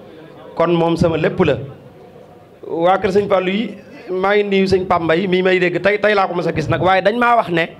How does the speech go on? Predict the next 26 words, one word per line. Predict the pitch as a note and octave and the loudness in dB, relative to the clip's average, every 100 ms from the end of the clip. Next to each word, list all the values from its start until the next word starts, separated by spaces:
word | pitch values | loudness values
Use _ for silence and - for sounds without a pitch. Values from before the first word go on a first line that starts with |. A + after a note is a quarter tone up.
| - | -4
dafa | F3 F#3+ | 0 2
bëgg | F3 D3 | 2 2
sëñ | D3 | 2
Fallou. | C#3 A#2 G#2+ - - - - - C4+ - - - - - | 2 -2 -4 -12 -20 -20 -20 -18 -18 -20 -20 -20 -12 0
Loolu | F#3 F#3+ | 2 2
rek | F#3 - | 2 0
tax | F#3 | -2
ma | F#3+ | 0
koy | F#3+ F3+ | 2 2
nuyu. | E3 B2+ - - - - - - - - - - - - | 2 0 -6 -12 -16 -16 -20 -20 -20 -20 -20 -20 -14 -2
Ndax | D#3+ E3+ | 0 2
nit | G3+ A3 | 2 2
ñëpp | F#3 G3 G3+ | 2 2 0
a | |
baax, | F3+ E3+ | 2 2
waaye | E3 E3+ | 2 2
yàlla | E3+ E3+ | 0 0
dafa | E3 | 0
dogal | E3+ D#3+ | 0 2
man | D#3 D#3 | 2 2
sëñ | D#3+ E3 | 2 2
Fallou | D#3 | 2
moo | D3 | 2
ma | C#3 | 2
ci | B2 | 2
gënal. | C3 A#2 | 2 0